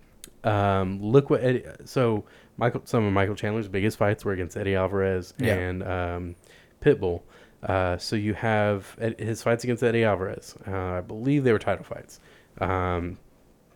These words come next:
Speaker 1: look at what Eddie Alvarez did in the U F C. Not the best.
Speaker 2: Right.
Speaker 1: Um, Pitbull's still in Bellator.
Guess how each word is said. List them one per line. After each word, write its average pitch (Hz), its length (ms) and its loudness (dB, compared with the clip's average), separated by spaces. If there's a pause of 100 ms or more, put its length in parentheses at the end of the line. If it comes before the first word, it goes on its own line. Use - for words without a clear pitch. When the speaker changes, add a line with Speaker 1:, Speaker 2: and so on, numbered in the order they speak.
(300)
Speaker 1:
look 127 120 4
at 123 160 -2
what 120 160 0
Eddie 117 220 2
Alvarez 104 380 0
did 101 160 -4
in 98 80 -6
the 95 80 -2
U 92 100 0
F 80 80 -2
C. - 300 -14 (1200)
Not 104 160 -6
the 110 80 -8
best. - 400 -6 (220)
Speaker 2:
Right. 107 240 -2 (200)
Speaker 1:
Um, 92 680 0 (640)
Pitbull's 110 320 -4
still 113 280 0
in 104 60 -2
Bellator. 107 460 0